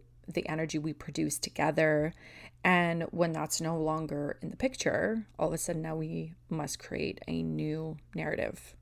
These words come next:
a new story. And so that's what was happening for the first part of twenty twenty-one.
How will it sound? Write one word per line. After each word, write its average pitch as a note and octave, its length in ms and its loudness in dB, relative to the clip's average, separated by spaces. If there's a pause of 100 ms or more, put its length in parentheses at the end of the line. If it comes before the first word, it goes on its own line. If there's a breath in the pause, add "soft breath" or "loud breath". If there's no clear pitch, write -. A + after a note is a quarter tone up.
(220)
a E3 100 -4
new D#3 320 -2
story. - 580 -2 (640 loud breath)
And E3+ 280 4
so E3 800 6 (640)
that's D#3 420 4
what E3+ 160 6
was - 120 -2
happening D3+ 480 2
for D3+ 160 -4
the D3+ 100 -4
first C#3 540 0
part - 280 -2
of - 140 -4
twenty - 320 -4
twenty-one. D#3 720 2